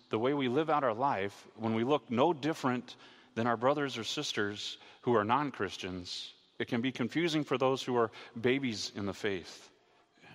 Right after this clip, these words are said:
And they get confused and they, they start to pick and choose what they want to believe. And let me give you an example of how that goes. Okay, so there is this movement, uh, that's been going on within the Christian world,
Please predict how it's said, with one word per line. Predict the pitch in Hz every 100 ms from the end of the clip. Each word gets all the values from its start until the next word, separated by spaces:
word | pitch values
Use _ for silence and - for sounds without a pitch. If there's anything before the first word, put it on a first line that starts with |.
| -
And | 110
they | 120
get | 135 -
confused | 123 - 147 135 104
and | 101 98
they, | 92 - - -
they | 107
start | - 135 131
to | - 110 92 - -
pick | - 160
and | 139
choose | - 156 143 117
what | 127
they | 127
want | 131 131
to | 120
believe. | 120 135 139 107 101
And | 85 - _ _ _ _ _ _ _ _ _ _ -
let | 139
me |
give | 131 143
you | 143 135
an | 123
example | 123 117 131 123 123
of | 117
how | 127
that | 123 139 -
goes. | 95 82 - - - - _ _ _ _ _ - -
Okay, | - 131
so | - 143
there | 143 180
is | 180 202 160
this | 160 143
movement, | 143 156 202 127 98 95 135 - - - - -
uh, | 113
that's | 113 123
been | - 135
going | 139 160 175
on | 139 143 156
within | 131 147 143
the | 135
Christian | 160 - 180 151
world, | 101 95 139